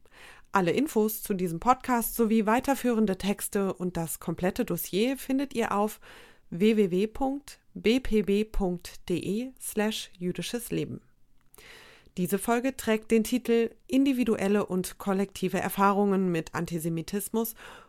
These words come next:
und Strategien der Bewältigung. Der Anschlag in Halle am höchsten jüdischen Feiertag Jom Kippur im Jahr zweitausendneunzehn wird vermutlich vielen noch im Kopf sein.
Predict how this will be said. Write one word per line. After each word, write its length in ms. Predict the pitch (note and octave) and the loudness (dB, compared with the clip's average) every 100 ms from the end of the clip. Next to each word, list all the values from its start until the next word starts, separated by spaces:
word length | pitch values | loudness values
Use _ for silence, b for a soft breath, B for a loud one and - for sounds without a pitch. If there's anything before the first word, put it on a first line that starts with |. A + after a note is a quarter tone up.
| B | B
und 180 | - A#3 | -4 -4
Strategien 640 | - A#3+ A#3+ A3 F#3 D#3+ | -2 -4 -2 -2 -2 -2
der 100 | E3 | -2
Bewältigung. 640 | G#3 G3 D3+ - - A#2 - - - _ - _ _ b b b b b b b | -2 -2 -2 -6 -10 -10 -10 -20 -20 _ -20 _ _ b b b b b b b
Der 120 | A3 | 2
Anschlag 320 | B3+ B3+ C#4 - | 2 2 0 2
in 240 | A#3 F#3 | 0 2
Halle 360 | F3+ D#3 D3 - | 0 -2 -6 -6
am 280 | E3 E3 | -4 -2
höchsten 400 | E3 A#3+ - - | 2 4 2 0
jüdischen 400 | A3 A3+ A3 G#3 | 2 2 0 -4
Feiertag 560 | F#3+ A3 G#3+ G#3+ F#3 F3+ | 0 2 2 0 -2 0
Jom 160 | F#3+ F#3 | -2 -2
Kippur 400 | F#3 - C4+ F#3+ | -6 0 2 2
im 100 | G3+ | 2
Jahr 220 | F#3 F#3 | 0 -2
zweitausendneunzehn 960 | - F3 F#3+ F3+ G3 G3 G#3 G#3+ G#3 G3+ | -2 0 0 0 2 2 2 2 0 0
wird 180 | A3 | -4
vermutlich 520 | - A3+ A#3 C4 A#3+ - | -2 0 2 0 -2 -2
vielen 220 | G#3 G3 | 0 0
noch 160 | F3 | -2
im 120 | E3 - | -6 -8
Kopf 280 | - - | -12 -12
sein. 320 | - - - | -12 -10 -14